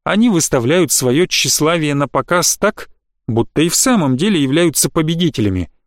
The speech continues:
Однако нарочитость, с какой они это делают, и крайности их поведения не только нарушают взаимоотношения таких людей с окружающим миром, но и выдают самую суть их характера, поскольку всё их бахвальство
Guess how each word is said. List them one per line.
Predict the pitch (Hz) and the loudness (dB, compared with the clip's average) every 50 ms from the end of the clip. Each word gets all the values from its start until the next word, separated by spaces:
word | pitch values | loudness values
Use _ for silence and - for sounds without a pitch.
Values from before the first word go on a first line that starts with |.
| _ _ _ _ _ _ _ _ | _ _ _ _ _ _ _ _
Однако | 139 135 131 151 185 190 - 170 | -4 -2 0 0 -2 0 0 0
нарочитость, | 165 165 151 151 139 - - - 269 - - - - - - - - - _ | 0 2 0 0 0 0 0 0 0 0 0 -2 -2 -2 -6 -10 -12 -10 _
с | - - | -8 -2
какой | - 165 - - 175 156 | -2 -2 0 2 2 2
они | 147 147 151 147 | 2 2 0 0
это | 139 - 160 | 0 -2 -2
делают, | 147 135 135 117 104 101 98 - - - _ _ _ _ _ | 0 2 2 2 2 2 0 -2 -6 -16 _ _ _ _ _
и | - 160 | -6 -6
крайности | 135 - - 180 180 151 131 135 - - - 151 | -4 -2 -2 0 0 2 0 0 -2 -2 -2 -2
их | 131 - | -2 -2
поведения | - - 143 143 156 175 240 233 175 123 104 90 - - _ _ _ _ _ _ _ | -2 -2 -2 -2 0 2 2 2 2 2 0 -2 -6 -8 _ _ _ _ _ _ _
не | - 175 214 | -2 -2 -2
только | 220 - 185 190 202 - 247 | 0 2 0 0 2 2 2
нарушают | 240 247 226 202 - - 208 170 143 127 | 2 2 2 0 0 0 2 2 2 0
взаимоотношения | 123 123 131 165 165 160 156 160 151 - - 170 165 - - 170 151 147 147 | 0 0 2 2 2 2 0 0 0 -2 -2 -2 -2 -2 0 0 0 0 0
таких | 139 156 139 - 165 135 - | -2 -4 -2 -2 -4 -2 0
людей | 151 156 147 156 165 139 | -2 -2 0 0 0 0
с | - - | 0 0
окружающим | 143 - - 156 143 147 143 131 123 - - 170 165 | -2 -2 -2 -2 0 2 0 0 0 0 0 0 2
миром, | 160 156 143 123 104 90 82 - _ _ _ _ _ _ _ _ _ | 2 2 2 0 0 -2 -4 -8 _ _ _ _ _ _ _ _ _
но | 139 147 185 226 | 0 0 2 4
и | 214 185 | 4 4
выдают | 160 175 160 156 156 170 214 208 - | 2 2 2 2 2 2 2 0 0
самую | - - - 170 170 180 185 190 185 | -2 0 0 0 0 2 2 2 2
суть | - - - 262 233 - - | 0 2 2 2 0 0 0
их | 156 135 | -2 -4
характера, | - - - 180 180 190 127 - - - 110 101 85 - _ _ _ _ _ _ _ _ _ | -4 -4 -2 0 0 0 -2 -4 -4 -4 -4 -4 -4 -6 _ _ _ _ _ _ _ _ _
поскольку | - 208 - - - 240 - - 170 | -2 -2 0 0 0 -2 0 -2 -4
всё | 135 - - 208 208 | -2 0 0 0 0
их | 170 123 120 | 0 0 0
бахвальство | 135 156 226 - - 214 226 214 - - - 185 180 139 | -2 -2 -2 0 0 0 0 0 0 0 2 0 0 0